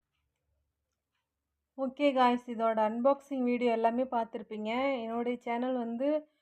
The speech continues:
பிடிச்சிருந்தா லைக் பண்ணிட்டு சப்ஸ்கிரைப் பண்ணிக்கோங்க. And இன்னொன்னு சொல்லிக்கிறேன், ந-, நிறைய வீடியோஸ் நான் அப்லோட் பண்ணி என்னோட சேனல் வந்து ரொம்ப பின்தங்கிட்டே போகுது. அது எனக்கு ரொம்ப கஷ்டமா இருக்கு.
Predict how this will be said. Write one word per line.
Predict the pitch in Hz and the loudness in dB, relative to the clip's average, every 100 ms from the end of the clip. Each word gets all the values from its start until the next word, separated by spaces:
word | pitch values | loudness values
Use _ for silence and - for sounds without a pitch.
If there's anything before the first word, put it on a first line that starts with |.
| _ _ - | _ _ -10
பிடிச்சிருந்தா | 262 - 269 254 262 | -8 -4 -4 0 2
லைக் | 254 240 - | 2 0 -4
பண்ணிட்டு | 247 240 240 247 269 | -4 -2 -2 0 -2
சப்ஸ்கிரைப் | 262 240 - 240 247 | -2 -12 -8 -8 -6
பண்ணிக்கோங்க. | 240 226 220 214 214 247 302 - _ _ _ _ | -8 -10 -8 -8 -4 -4 -4 -8 _ _ _ _
And | 233 240 240 233 226 220 220 220 220 _ _ _ _ _ _ _ _ _ _ - | -4 0 2 2 2 4 4 2 -4 _ _ _ _ _ _ _ _ _ _ -2
இன்னொன்னு | 262 285 269 277 | 6 8 6 4
சொல்லிக்கிறேன், | 269 269 247 254 277 269 - | 2 0 0 2 2 0 -4
ந-, | 233 226 226 226 226 | -2 4 6 6 4
நிறைய | 220 220 262 285 | 2 2 4 4
வீடியோஸ் | 262 269 277 269 | 2 0 -2 -2
நான் | 254 226 | 0 -2
அப்லோட் | - 254 254 | 2 0 0
பண்ணி | 240 240 | -4 -2
என்னோட | 262 247 220 214 | 0 -2 -4 -6
சேனல் | - 220 233 240 | -6 -4 -2 -2
வந்து | 226 233 254 262 254 233 | -4 0 4 6 4 0
ரொம்ப | - 214 220 247 240 226 220 214 214 - _ _ _ _ _ _ _ _ | -4 -4 0 2 4 4 4 2 2 -2 _ _ _ _ _ _ _ _
பின்தங்கிட்டே | 254 277 277 269 254 247 247 247 | -4 -2 0 2 2 -2 -2 -4
போகுது. | 233 220 214 | -4 -6 -4
அது | 233 220 | -2 -2
எனக்கு | 214 202 | -6 -8
ரொம்ப | 208 220 | -8 -6
கஷ்டமா | 262 254 - 226 226 | -4 -6 -8 -10 -10
இருக்கு. | 214 214 240 | -10 -4 -2